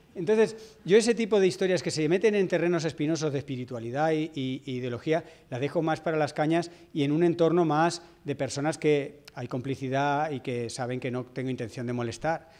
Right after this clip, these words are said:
Pero cuando salgo a La Sexta en prime time, uf,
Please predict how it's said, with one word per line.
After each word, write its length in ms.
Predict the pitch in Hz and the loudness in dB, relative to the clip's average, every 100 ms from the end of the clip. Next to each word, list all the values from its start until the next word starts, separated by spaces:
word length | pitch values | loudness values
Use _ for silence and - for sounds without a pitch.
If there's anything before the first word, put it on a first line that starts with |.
| - _ | -20 _
Pero 180 | 135 120 | -8 -6
cuando 220 | 120 110 | -6 -6
salgo 340 | 107 135 135 143 | -4 -2 2 4
a 280 | 139 135 | 4 2
La 120 | 131 123 | 0 0
Sexta 500 | 165 - 131 101 104 | -2 -4 -8 -10 -10
en 100 | 117 | -10
prime 240 | 110 123 127 | -6 -4 0
time, 400 | 143 147 151 156 - _ _ _ _ _ _ _ _ _ | 0 2 -2 -6 -16 _ _ _ _ _ _ _ _ _
uf, 300 | - - | -16 -16